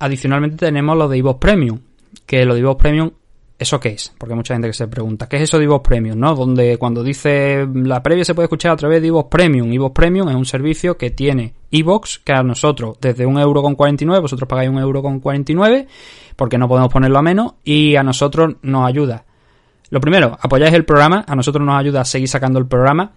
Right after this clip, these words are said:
pero además tenéis contenido adicional. En ese, nosotros el contenido adicional que de momento estamos haciendo es una previa, normalmente una a la semana, porque nada más que hay un evento de U F C, pero de todos los combates.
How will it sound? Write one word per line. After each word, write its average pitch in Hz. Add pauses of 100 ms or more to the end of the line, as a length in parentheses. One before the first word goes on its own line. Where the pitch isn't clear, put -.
(280)
pero 139
además 127
tenéis 139
contenido 139
adicional. 117 (600)
En 123
ese, 135 (640)
nosotros 131
el 139
contenido 139
adicional 139
que 123
de 117
momento 123
estamos 131
haciendo 151
es -
una 131
previa, 165 (300)
normalmente 123
una 123
a -
la 123
semana, 143
porque 117
nada 113
más 117
que 127
hay 120
un 120
evento 123
de 127
U 135
F 135
C, 208 (840)
pero 147
de 139
todos 139
los 147
combates. 120